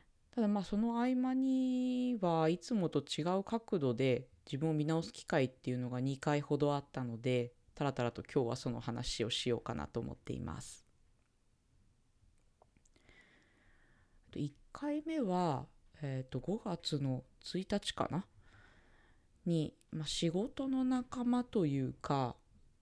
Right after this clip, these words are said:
バーチャルでしか会ったことがないお友達というか、まあ、そんな関係の人とどんな四十代を迎えたいかっていう雑談をしたタイミングですね。で、今回話した、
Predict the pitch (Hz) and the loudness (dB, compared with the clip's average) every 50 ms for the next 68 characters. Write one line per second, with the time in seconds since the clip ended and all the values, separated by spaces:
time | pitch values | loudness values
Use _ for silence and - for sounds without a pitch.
0 | _ _ 151 143 139 165 185 202 202 196 196 - - 190 165 156 151 147 156 156 | _ _ -4 -2 0 0 0 0 0 -2 -2 -2 0 2 2 4 4 4 2 2
1 | - - - - 147 143 147 - - _ - 156 139 151 151 151 147 139 143 139 | 0 -2 -4 -2 0 0 0 -2 -4 _ -2 0 0 0 0 2 2 2 2 2
2 | 147 147 143 143 143 - - 147 147 147 151 143 - - - - 160 151 143 143 | 4 4 4 4 6 4 4 6 6 6 6 6 4 2 8 10 10 12 12 10
3 | 139 127 - - 120 117 - - - - - - - - - - 190 202 233 208 | 8 6 4 0 0 0 -2 -6 -14 -16 -16 -16 -18 -14 -4 -2 2 4 6 8
4 | 208 202 208 - 208 196 196 185 - 190 185 185 180 185 - - - 170 160 - | 8 8 6 6 4 4 4 4 4 4 4 4 2 0 0 -2 -2 -2 2 4
5 | 147 135 127 113 - - - - - - - - _ _ _ - - 262 302 262 | 4 4 4 2 0 -4 -12 -20 -20 -20 -20 -20 _ _ _ 0 2 2 4 6
6 | 202 160 156 151 147 151 147 151 156 151 151 135 123 123 127 127 - - 135 131 | 6 8 8 8 8 6 6 6 6 8 8 6 6 4 2 2 0 0 0 0
7 | 127 - 127 110 - - - - - _ _ - - - 151 143 131 143 135 - | 0 0 -2 -2 -2 -4 -10 -14 -18 _ _ -6 -2 0 0 2 2 0 0 0
8 | 143 135 139 131 131 131 - - 131 123 - - 131 127 127 123 123 120 117 113 | 0 2 2 4 2 2 0 -4 -6 -6 -4 -4 -2 0 0 0 0 -2 -2 -4
9 | 113 113 - 117 110 - - 113 120 120 120 - - - - _ _ _ - - | -6 -8 -8 -8 -10 -8 -8 -4 -4 -4 -6 -6 -10 -20 -20 _ _ _ -20 -20
10 | - _ _ _ _ _ _ _ - - - - - _ _ _ _ _ _ - | -20 _ _ _ _ _ _ _ -20 -20 -20 -20 -20 _ _ _ _ _ _ -20
11 | - - - _ _ _ _ _ - 240 233 - - 330 320 320 - 185 175 - | -20 -20 -20 _ _ _ _ _ -4 -4 -4 -4 -4 -6 -4 -2 -2 -2 0 0
12 | 160 165 170 180 - - - 139 | 0 2 2 0 -2 -2 -4 -6